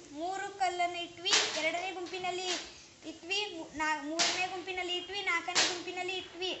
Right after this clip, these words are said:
ಮೂ-, ಮೂರರ ಗುಂಪುಗಳು ಸಮನಾಗಿ ಬಂದ್-, ನಾವು ಈ ಕಲ್ಲನ್ನು ಎಣ್ಸಂಬರಿ. ಒಂದು, ಎರಡು, ಮೂರು.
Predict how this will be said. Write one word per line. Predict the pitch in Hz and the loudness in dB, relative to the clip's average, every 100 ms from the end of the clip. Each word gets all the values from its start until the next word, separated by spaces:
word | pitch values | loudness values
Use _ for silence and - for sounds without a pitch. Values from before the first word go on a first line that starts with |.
| - - - - - - - - | -8 -20 -20 -20 -20 -16 -16 -8
ಮೂ-, | 302 330 403 392 | -4 0 0 2
ಮೂರರ | 320 381 427 415 415 | 2 2 4 8 8
ಗುಂಪುಗಳು | 403 381 403 359 392 415 | 8 0 2 6 8 6
ಸಮನಾಗಿ | 403 359 359 359 381 392 | 4 4 4 4 4 4
ಬಂದ್-, | 359 370 349 - - - - - - - - - - - - - - - - - - - - - - - - - - - 240 - - - - - - - - - - - - - - - - - - | 2 2 -4 -14 -20 -20 -20 -20 -20 -18 -18 -20 -20 -20 -20 -20 -20 -20 -20 -20 -20 -20 -20 -20 -20 -20 -20 -20 -20 -20 -20 -20 -20 -20 -14 -12 -14 -20 -20 -20 -20 -20 -20 -16 -14 -12 -14 -16 -2
ನಾವು | 302 302 349 403 453 359 | 6 6 6 6 6 6
ಈ | 294 339 | 4 2
ಕಲ್ಲನ್ನು | 349 339 370 381 | 6 8 8 6
ಎಣ್ಸಂಬರಿ. | 339 311 359 359 349 370 427 427 - | 4 2 0 4 4 6 6 4 2
ಒಂದು, | 294 311 330 403 453 427 294 | 4 4 2 2 2 -2 2
ಎರಡು, | 302 330 381 427 427 | 4 4 2 0 -2
ಮೂರು. | 302 349 330 | -4 0 2